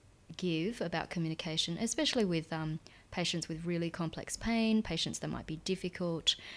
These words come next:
with poorly controlled mental health issues, um, a-, and, you know, you're, uh, approaching this maybe on the back foot. So things that you can do, or things I've already talked about, like empathetic listening and, you know,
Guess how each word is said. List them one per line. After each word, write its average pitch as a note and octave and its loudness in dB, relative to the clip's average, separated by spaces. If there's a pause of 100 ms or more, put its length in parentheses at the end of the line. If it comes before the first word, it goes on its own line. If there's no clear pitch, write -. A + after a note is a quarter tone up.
(280)
with E3 -2
poorly D#3 2
controlled D#3+ -2
mental D3+ -2
health F#3 -2
issues, F3 0
um, D3+ -4 (200)
a-, D3+ -10
and, D3+ -6
you D3+ -4
know, D3+ -4 (140)
you're, D3+ -4 (600)
uh, D3 -4
approaching D#3+ 2
this D3+ -2 (1600)
maybe D#3+ 0 (100)
on E3+ -2
the D#3+ -2
back E3 2
foot. - 4 (520)
So - 2
things G#3+ 6
that G3+ 4
you F3+ 2
can F3 2
do, E3 2
or F3 -4
things F#3 0
I've E3 0
already E3 0
talked - -6
about, D#3+ -2
like D#3 -6
empathetic D#3+ -4
listening E3 4
and, D3+ 0
you D#3 -2
know, D3 -2